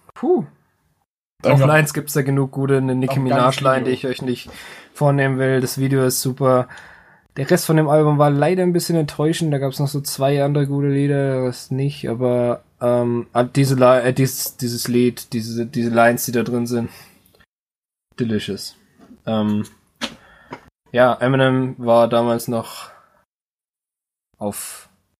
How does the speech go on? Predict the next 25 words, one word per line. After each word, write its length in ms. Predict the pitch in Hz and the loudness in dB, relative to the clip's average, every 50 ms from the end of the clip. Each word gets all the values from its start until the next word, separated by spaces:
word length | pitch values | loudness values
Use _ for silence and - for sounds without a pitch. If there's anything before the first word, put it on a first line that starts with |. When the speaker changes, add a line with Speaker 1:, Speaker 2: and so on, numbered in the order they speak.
| _ _ _ _ _ _ _ _ _ _ _ _ _ _ _ _ _ _ - | _ _ _ _ _ _ _ _ _ _ _ _ _ _ _ _ _ _ -10
Speaker 1:
einer 200 | 113 123 131 120 | -6 -6 -2 0
besseren 500 | 143 160 165 - - - 113 113 117 113 | 0 0 0 -2 -4 -4 -4 -4 -6 -6
<laughs> 0 | |
Verfassung 560 | - - - - 165 - - - 165 147 139 | -8 -8 -2 0 0 0 2 2 2 2 2
als 160 | 127 120 - | 0 0 -2
heutzutage, 520 | 135 131 135 - - 127 127 120 120 123 127 | -4 -4 -4 -6 -8 -8 -8 -6 -6 -6 -8
würde 120 | 123 123 127 | -8 -8 -8
ich 100 | - 139 | -6 -4
Speaker 2:
Er, 80 | 135 - | -4 -4
Speaker 1:
sagen. 140 | 120 120 | -4 -6
Speaker 2:
er 160 | 127 131 131 - | -8 -10 -10 -8
wirkt 240 | 135 175 170 - | -8 -8 -8 -8
so, 120 | - 170 151 | -10 -8 -8
als 140 | 147 139 - | -8 -6 -6
hätte 180 | 160 - 151 | -4 0 2
er 80 | 139 135 | 0 0
Drogen 340 | 135 - 143 151 165 180 165 | 2 2 2 2 4 4 2
genommen, 340 | 156 151 156 151 156 147 | 2 4 4 2 2 2
aber 180 | 101 113 127 127 | 2 2 2 4
damals 320 | - 117 123 139 135 135 | 4 2 2 2 0 2
war 100 | - 127 | 2 2
er 60 | 123 123 | 2 2
clean. 340 | - - 135 117 98 - - | 0 -2 -2 -2 -2 -4 -6
<laughs> 520 | 135 - - 190 - 196 147 - - - - | -2 0 0 2 2 0 0 -2 -4 -4 0
Speaker 1:
Ja. 260 | 139 151 151 135 | 2 2 2 2